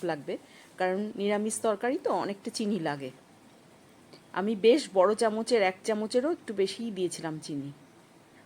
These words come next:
তোমরা যে যেরকম মিষ্টি খাও সেরকম অনুযায়ী দেবে। আমার কিন্তু সমস্ত সবজি সেদ্ধ হয়ে গেছে, বড়াগুলোও দেখো একদম পুরো সেদ্ধ হয়ে গেছে। এবার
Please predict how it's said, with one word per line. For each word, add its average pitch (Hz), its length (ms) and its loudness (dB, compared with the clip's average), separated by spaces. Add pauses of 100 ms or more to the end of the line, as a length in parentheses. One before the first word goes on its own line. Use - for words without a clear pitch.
(140)
তোমরা 269 240 4 (100)
যে 233 140 8
যেরকম 233 360 2
মিষ্টি 214 340 -6
খাও 214 160 0 (100)
সেরকম 190 360 -2 (100)
অনুযায়ী 185 380 -2
দেবে। 165 160 -6 (460)
আমার 208 240 -2
কিন্তু 247 200 -2 (120)
সমস্ত 240 280 -2 (140)
সবজি 214 320 0 (100)
সেদ্ধ 196 180 0 (100)
হয়ে 214 160 -2
গেছে, 220 180 0 (140)
বড়াগুলোও 208 520 2
দেখো 196 180 -2 (120)
একদম 202 240 -4 (100)
পুরো 240 160 0 (140)
সেদ্ধ 170 180 -6 (100)
হয়ে 90 180 -6
গেছে। 135 200 -12 (2250)
এবার 226 180 2